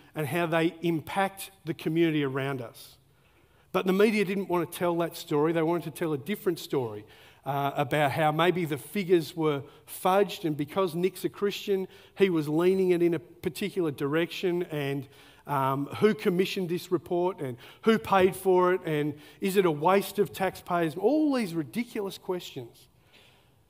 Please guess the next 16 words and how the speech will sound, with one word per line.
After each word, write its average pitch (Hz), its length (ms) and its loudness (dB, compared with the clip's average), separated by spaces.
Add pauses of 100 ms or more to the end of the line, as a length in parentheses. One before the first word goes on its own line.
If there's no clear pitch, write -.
(120)
because 170 220 0
the 170 100 0
media 214 340 4
didn't 240 420 0
want 180 220 2
to 165 40 0
tell 170 400 -4
the 151 140 -4
good 175 360 -4
story 120 720 -6
about 135 460 -4 (1040)
just - 260 -6 (220)
the 160 160 -4
impact 160 400 -2
of 135 80 -8
faith 131 480 -6